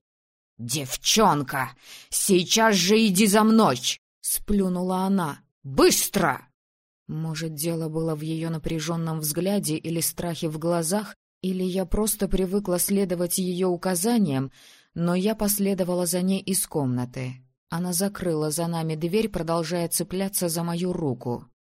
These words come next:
"Что такое? Куда мы идем?" "Молчать!" Вместо того, чтобы повернуть направо к главной лестнице, она потащила меня в противоположную сторону коридора.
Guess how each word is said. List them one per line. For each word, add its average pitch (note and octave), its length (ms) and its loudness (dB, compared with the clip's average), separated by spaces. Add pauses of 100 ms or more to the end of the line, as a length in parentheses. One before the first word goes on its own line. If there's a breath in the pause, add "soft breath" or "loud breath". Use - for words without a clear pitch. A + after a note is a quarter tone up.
(140)
"Что - 380 0
такое? D3 640 2 (100)
Куда C4 320 4
мы C4+ 240 4
идем?" G3 560 2 (540)
"Молчать!" C3+ 1200 -2 (600)
Вместо G3 460 -2
того, G3+ 260 -2
чтобы E3+ 320 -2
повернуть F3+ 540 -2
направо E3+ 500 -2
к D#3+ 40 -8
главной E3+ 500 0
лестнице, D3+ 720 -2 (400 loud breath)
она A3 240 2
потащила A3+ 560 0
меня G3 260 4
в - 80 -8
противоположную F#3 920 -2
сторону F3+ 480 -4
коридора. D3+ 720 -4